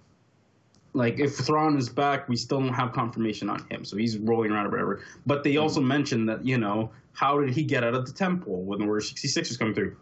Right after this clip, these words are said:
Speaker 1: Who saved him? Who got him out? Because if they got him out,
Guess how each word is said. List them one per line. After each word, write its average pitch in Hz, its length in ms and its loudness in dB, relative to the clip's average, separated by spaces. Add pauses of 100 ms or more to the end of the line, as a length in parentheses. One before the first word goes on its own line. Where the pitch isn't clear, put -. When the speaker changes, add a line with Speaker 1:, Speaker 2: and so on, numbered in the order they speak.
(120)
Speaker 1:
Who 113 300 0
saved 165 440 2
him? 95 400 -2
Who 113 160 0
got 98 240 0
him 104 220 0
out? 120 420 -2 (560)
Because 135 260 2
if 117 60 0
they 120 100 2
got - 220 0
him 160 240 2
out, 113 500 -2